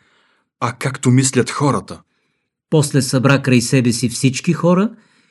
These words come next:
Speaker 2: и учениците си и им каза:
Speaker 1: "Ако някой иска да ме последва, трябва да каже "не" на собствените си желания, да вземе своя кръст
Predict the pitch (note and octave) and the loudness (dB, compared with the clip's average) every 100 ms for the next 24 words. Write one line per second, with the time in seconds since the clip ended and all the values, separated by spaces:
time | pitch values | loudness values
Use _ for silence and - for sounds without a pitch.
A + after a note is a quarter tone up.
0 | _ - C#3+ B2 A#2 B2 D3+ F#3 D3+ E3+ | _ 2 4 4 0 0 2 2 0 0
1 | - E3+ F3+ - _ _ _ - D3+ C#3 | 0 -2 -2 -10 _ _ _ 4 4 4
2 | - A#2 F#2+ A2 - _ _ _ _ _ | 0 -6 -6 -10 -18 _ _ _ _ _
3 | _ _ _ _ _ - B2 B2 B2+ B2 | _ _ _ _ _ 2 2 4 2 4
4 | C3+ D#3 D#3 D#3+ E3 C3 - D3+ D3 - | 6 4 2 0 0 -2 -4 0 2 2
5 | C3+ A#2+ A#2 A2 A2 - B2 B2+ F#2 C3 | -2 0 -2 -2 -6 0 2 2 2 -2
6 | C3+ - _ _ - B2 G2+ A#2 A2+ A2 | -2 -6 _ _ 4 4 6 4 4 2
7 | A#2+ G#2+ A#2+ A#2+ C3 A#2 - _ _ _ | 0 0 0 0 2 0 -4 _ _ _
8 | _ - F#2+ F#2+ - - G#2+ - - F#2 | _ -8 -4 -4 -4 -4 -4 -4 -6 -6
9 | F#2 F2+ - E2+ G2 G2 F#2+ F2 D#2 _ | -8 -10 -8 -4 -2 0 -2 -6 -12 _
10 | _ _ _ _ _ _ _ - F#2 B2+ | _ _ _ _ _ _ _ -2 4 4
11 | G#2 C3 D#3 D3+ - D3 D3 C#3 D#3 D3 | 4 2 2 0 2 4 4 0 -2 -2
12 | D3 - - | -2 -8 -18